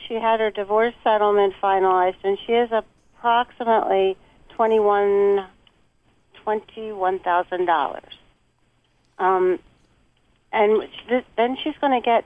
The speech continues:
three hundred dollars a month until the amount equals the e-, equity she had, they had in their house. So w-,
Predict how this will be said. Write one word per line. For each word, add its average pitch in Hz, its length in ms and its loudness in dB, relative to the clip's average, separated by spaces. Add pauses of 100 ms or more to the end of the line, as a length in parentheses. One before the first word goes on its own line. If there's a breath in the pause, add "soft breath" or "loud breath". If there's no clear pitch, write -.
three 247 220 -6
hundred 220 340 0
dollars 202 400 2 (160)
a 175 80 -2
month 180 500 0 (420 soft breath)
until 214 760 0 (160)
the 196 120 0
amount 190 500 2
equals 185 480 -4
the 180 220 -2
e-, 180 60 -10 (140)
equity 170 480 -4 (380 soft breath)
she 196 100 -4
had, 180 320 0 (220)
they 185 100 -2
had 170 200 -2
in 170 80 -2
their 160 120 -2
house. 151 380 -6 (880 soft breath)
So 240 320 -2
w-, - 180 -12